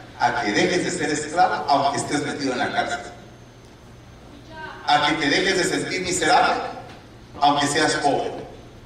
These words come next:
Te voy a enseñar el camino de Cristo Jesús, que puede hacerte sentir que eres útil en su reino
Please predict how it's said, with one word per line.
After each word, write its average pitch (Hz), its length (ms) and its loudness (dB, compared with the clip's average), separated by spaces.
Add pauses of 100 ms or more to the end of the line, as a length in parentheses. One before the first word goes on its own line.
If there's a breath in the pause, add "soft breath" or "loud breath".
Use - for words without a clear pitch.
(800 loud breath)
Te - 100 2
voy - 180 6
a 240 100 4
enseñar 190 760 4
el 143 200 2
camino 156 500 4
de 131 140 4 (100)
Cristo 135 380 4
Jesús, - 680 -4 (400 loud breath)
que 151 120 4
puede 185 380 6
hacerte 180 800 4
sentir 147 560 0
que 139 200 2
eres 143 380 0
útil 175 380 4
en 120 140 2
su 139 200 -2
reino 226 360 4